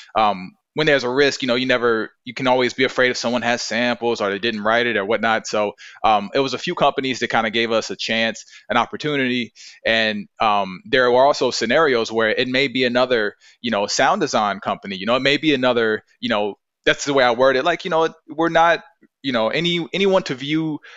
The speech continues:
another company similar to theirs as co-, uh, competition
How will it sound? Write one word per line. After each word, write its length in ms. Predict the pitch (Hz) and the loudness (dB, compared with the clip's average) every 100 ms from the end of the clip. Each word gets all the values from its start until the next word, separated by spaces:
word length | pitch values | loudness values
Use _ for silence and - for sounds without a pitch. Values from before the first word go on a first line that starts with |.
| - | -6
another 280 | 131 139 131 | 0 2 0
company 420 | - 135 131 127 | 0 0 0 -4
similar 260 | - 127 127 | -4 -4 -4
to 100 | 117 | -2
theirs 500 | 120 123 123 104 - _ - - 120 | 2 4 2 -2 -10 _ -20 -4 0
as 380 | 120 110 104 | 2 2 -2
co-, 200 | - - - | -6 -8 -2
uh, 300 | 104 87 87 - | 0 0 -2 2
competition 840 | 196 135 - 160 160 170 170 | 2 0 -2 -2 0 -4 -8